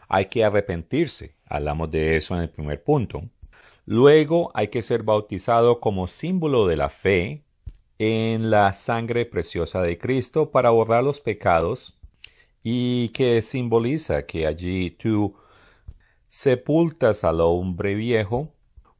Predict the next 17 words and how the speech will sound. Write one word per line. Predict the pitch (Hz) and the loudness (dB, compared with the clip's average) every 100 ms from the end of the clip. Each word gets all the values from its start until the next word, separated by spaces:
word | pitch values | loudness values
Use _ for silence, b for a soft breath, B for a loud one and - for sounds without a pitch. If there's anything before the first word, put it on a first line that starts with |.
| _ | _
con | - 117 113 113 | 2 2 2 -2
su | - 113 | -4 -2
inclinación | 104 95 104 92 85 - 139 127 | -2 -4 -4 -2 -4 -4 -4 -4
a | 73 | -4
cometer | - 73 73 - - | -6 -8 -6 -8 -8
pecado, | 87 - 95 110 143 _ - b b b b - | -6 2 4 2 -4 _ -20 b b b b -6
y | 135 139 139 139 _ _ 127 | -4 -2 -2 -6 _ _ -8
entonces | 135 - 151 151 175 147 | -6 -2 -2 0 -4 0
recibes | 127 - 135 135 139 - | -2 -2 -4 0 -2 -2
una | 131 139 139 | -4 -2 0
porción | 110 104 - 156 185 196 165 120 | -2 -4 -8 -6 -2 0 0 -2
de | 104 | 0
la | 95 | -2
misma | 98 101 - 107 | -2 -8 -6 -6
fe | 101 _ 120 113 107 - | -8 _ -2 0 -2 -4
de | 98 101 | -4 -2
Jesucristo, | 98 - 82 101 113 - - | -4 -6 -6 -4 -4 -6 -14